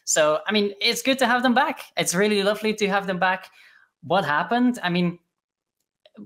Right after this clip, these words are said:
if you look at the, the playoff bracket, they met their first French team, uh, in the grand final. So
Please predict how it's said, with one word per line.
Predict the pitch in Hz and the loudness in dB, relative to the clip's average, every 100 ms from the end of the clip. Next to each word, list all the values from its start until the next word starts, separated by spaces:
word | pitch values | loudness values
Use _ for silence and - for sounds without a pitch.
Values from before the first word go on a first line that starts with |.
| 240 - - 220 | -20 -20 -8 -4
if | 214 | -2
you | 202 | 0
look | 180 | 0
at | 175 | 0
the, | 139 135 127 | 2 2 0
the | 131 127 - | -4 -6 -2
playoff | 147 147 | -2 0
bracket, | 151 143 165 170 - - _ _ 156 | -2 -2 -2 -4 -8 -20 _ _ -8
they | 139 143 143 139 135 - - | -2 0 0 -2 -6 -14 -8
met | 143 143 - | -4 -4 -4
their | 147 | -6
first | - 160 143 131 - | -4 -2 -2 -2 -4
French | 143 139 131 - | -4 -4 -6 -6
team, | 147 135 120 117 _ _ _ - | -4 -2 -4 -10 _ _ _ -6
uh, | 131 127 - | -4 -6 -4
in | 175 151 | -2 0
the | |
grand | 131 120 117 | -2 -2 -2
final. | 131 180 214 | -2 -2 -4
So | - 127 123 | -4 -4 -4